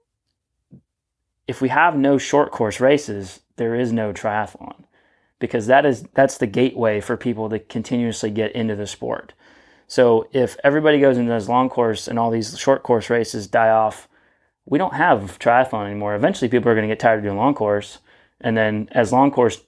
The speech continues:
dwindles, we're just S O L. Um, so if we,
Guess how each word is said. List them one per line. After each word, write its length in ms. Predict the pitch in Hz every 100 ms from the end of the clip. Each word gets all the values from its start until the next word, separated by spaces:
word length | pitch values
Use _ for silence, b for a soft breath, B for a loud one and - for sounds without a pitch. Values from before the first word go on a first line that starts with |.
| -
dwindles, 680 | 120 110 107 107 110 - -
we're 140 | 110 104
just 340 | 104 92 - _ _ _ _ _
S 200 | 135 113
O 160 | 117 110
L. 360 | 123 117 - _ b b b b b -
Um, 420 | 120 113 104 98 _ _ _ _ _ _ _ _
so 440 | - 135 123 120 - _ _ _
if 220 | - 135 143
we, 360 | 139 120 120